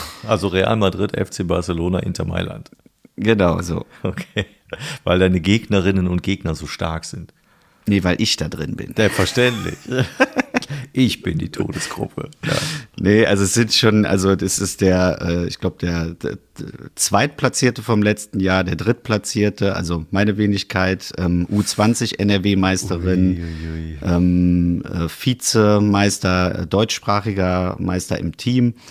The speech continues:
Speaker 2: Also <laughs> da ist schon richtig Knüppel,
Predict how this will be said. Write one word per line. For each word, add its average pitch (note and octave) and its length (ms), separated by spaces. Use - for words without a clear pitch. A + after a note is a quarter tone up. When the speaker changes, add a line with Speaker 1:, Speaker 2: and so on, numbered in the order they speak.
Speaker 2:
Also F#2+ 280
<laughs> - 0
da F#2 80
ist F#2+ 160
schon F2+ 140
richtig F#2+ 520
Knüppel, E2+ 520